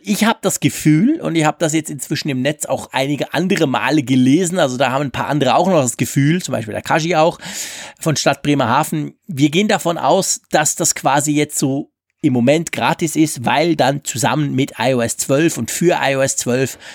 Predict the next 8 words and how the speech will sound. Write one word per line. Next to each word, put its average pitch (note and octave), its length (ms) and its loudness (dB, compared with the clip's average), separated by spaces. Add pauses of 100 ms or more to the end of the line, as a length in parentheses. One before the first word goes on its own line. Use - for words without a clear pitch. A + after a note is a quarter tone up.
(140)
eine C#3 180 -2
komplett A#2 460 -2
neue, C#3+ 460 4 (320)
aber C3 220 2
auch C#3 180 2
kostenpflichtige B2 720 -6
Version A2+ 460 -4
rauskommt. - 580 -12